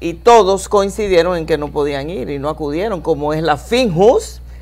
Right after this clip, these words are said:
que parece ser que de verdad Sergio Tulio quiere ser presidente del, del Tribunal Constitucional y no se quiere calentar con el gobierno,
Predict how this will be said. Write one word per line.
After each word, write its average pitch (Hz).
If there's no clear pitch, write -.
que 151
parece 165
ser 180
que 180
de 165
verdad 160
Sergio 151
Tulio 170
quiere 165
ser 165
presidente 160
del, 147
del 139
Tribunal 151
Constitucional 151
y 151
no 151
se 165
quiere 151
calentar 143
con 139
el 135
gobierno, 175